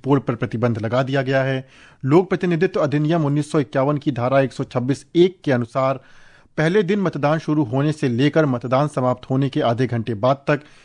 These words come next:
सभी राज्यों और केंद्र शासित प्रदेशों में exit poll आयोजित नहीं किए जा सकते और ना ही उनके परिणाम जारी किए जा सकेंगे। विधि और न्याय मंत्रालय आज नई दिल्ली में समग्र न्याय तक पहुंच के लिए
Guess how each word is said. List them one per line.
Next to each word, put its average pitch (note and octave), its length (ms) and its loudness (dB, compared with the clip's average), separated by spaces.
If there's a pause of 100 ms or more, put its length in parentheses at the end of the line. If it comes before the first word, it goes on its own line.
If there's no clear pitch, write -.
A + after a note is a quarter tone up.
(160)
सभी E3 300 -2
राज्यों C#3+ 440 -2
और C#3+ 200 0 (140)
केंद्र D3+ 260 0
शासित C#3 340 -2
प्रदेशों B2+ 420 0
में D3+ 160 2
exit A#2 360 -2
poll C#3 160 2
आयोजित A#2+ 400 -2
नहीं B2 180 -2
किए D3 180 0
जा C3 120 0
सकते C#3 440 -2 (400)
और D3+ 80 2
ना C3+ 240 0
ही F3+ 160 0
उनके C#3+ 300 -2
परिणाम C3+ 400 0
जारी A2+ 260 -2
किए C3 220 -2
जा A#2 120 0
सकेंगे। G#2 500 -10 (1200)
विधि D3+ 340 -2
और G#3+ 160 0
न्याय D#3+ 200 0
मंत्रालय E3 460 -2
आज C#3+ 220 0
नई C3+ 120 0
दिल्ली C#3+ 300 0
में D#3+ 160 2
समग्र D3 420 0
न्याय B2+ 340 0
तक C#3 300 -4
पहुंच C3 260 0
के C#3+ 160 -2
लिए C3+ 140 0